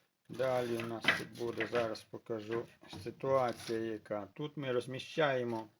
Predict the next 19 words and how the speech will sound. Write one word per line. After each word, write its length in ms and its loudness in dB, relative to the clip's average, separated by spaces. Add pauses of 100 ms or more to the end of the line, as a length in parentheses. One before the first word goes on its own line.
(140)
ось 300 -8 (2250)
дванадцять 800 4 (480)
котушок, 760 0 (140)
збирається 640 4
схема, 460 0
паяється, 640 0
з'єднується 760 0
все, 500 -2
потім 340 -2
заливається 520 4
все 240 -4
компаундом. 840 -2
Отже, 300 -6
ми 160 -8 (340)
катушки 600 -2
зараз 320 2
будемо 400 -4
вставляти, 640 -2
монтувати, 720 -4